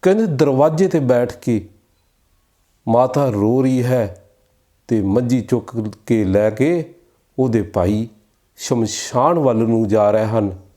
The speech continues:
ਕਹਿੰਦੇ ਨੇ ਕਿ ਲੱਠ ਛਟਕਾਰੇ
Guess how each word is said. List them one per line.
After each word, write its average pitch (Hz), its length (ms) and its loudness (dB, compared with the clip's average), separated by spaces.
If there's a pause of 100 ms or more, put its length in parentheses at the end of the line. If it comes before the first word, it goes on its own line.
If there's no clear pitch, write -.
(1300)
ਕਹਿੰਦੇ 147 280 0
ਨੇ 165 140 0
ਕਿ 175 420 -2 (360)
ਲੱਠ 190 220 2
ਛਟਕਾਰੇ 147 840 0